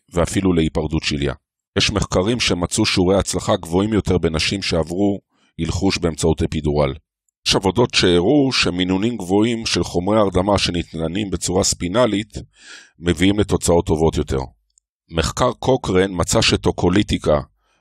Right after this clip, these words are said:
במיוחד ממשפחת הבטא מימטיקס, מעלה את שיעור ההצלחה של היפוך במועד. לכן,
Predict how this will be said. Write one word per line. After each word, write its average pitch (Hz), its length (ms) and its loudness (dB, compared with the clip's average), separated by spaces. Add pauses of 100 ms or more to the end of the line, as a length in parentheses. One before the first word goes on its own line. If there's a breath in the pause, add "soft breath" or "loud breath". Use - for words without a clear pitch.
במיוחד 80 540 2
ממשפחת 90 640 -2
הבטא 95 340 -2
מימטיקס, 87 840 -2 (500 soft breath)
מעלה 85 340 4
את 95 60 -2
שיעור 90 300 4
ההצלחה 87 440 2
של - 180 0
היפוך 82 300 -2
במועד. 78 480 -2
לכן, 110 440 2